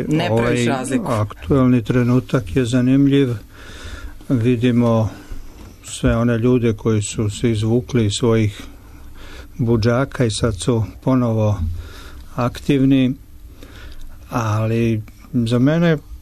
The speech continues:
Speaker 2: mm, i nisu toliko inspirativni. Ja imam neki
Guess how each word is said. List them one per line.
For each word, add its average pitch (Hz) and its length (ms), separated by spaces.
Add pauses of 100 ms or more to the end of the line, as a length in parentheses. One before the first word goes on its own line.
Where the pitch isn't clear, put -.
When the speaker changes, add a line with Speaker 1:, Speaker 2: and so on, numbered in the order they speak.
(140)
Speaker 2:
mm, 139 800
i 131 120
nisu 139 400
toliko 127 520 (420)
inspirativni. 117 880
Ja 120 180
imam 120 320
neki 113 540